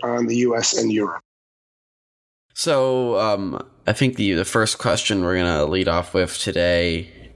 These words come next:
Speaker 2: is really, um, what has the pandemic told us about the way which the, the, you know, the global economy functions, and, uh, you know, how have the, how has the mechanics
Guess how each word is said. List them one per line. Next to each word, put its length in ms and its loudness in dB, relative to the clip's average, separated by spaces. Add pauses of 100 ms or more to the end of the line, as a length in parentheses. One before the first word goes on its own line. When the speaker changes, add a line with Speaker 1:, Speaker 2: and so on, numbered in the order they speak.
Speaker 2:
is 360 0
really, 500 0
um, 420 0
what 220 0
has 760 -2
the 160 0
pandemic 840 0
told 320 -4
us 180 0
about 220 -4
the 80 -4
way 300 0
which 300 -4
the, 380 0
the, 320 -2
you 60 2
know, 400 0
the 80 -8
global 300 0
economy 480 0
functions, 580 0
and, 240 0 (380)
uh, 100 2 (240)
you 180 2
know, 240 0 (260)
how 260 -2
have 340 -6
the, 320 -2
how 300 -2
has 280 -2
the 80 -6
mechanics 960 -2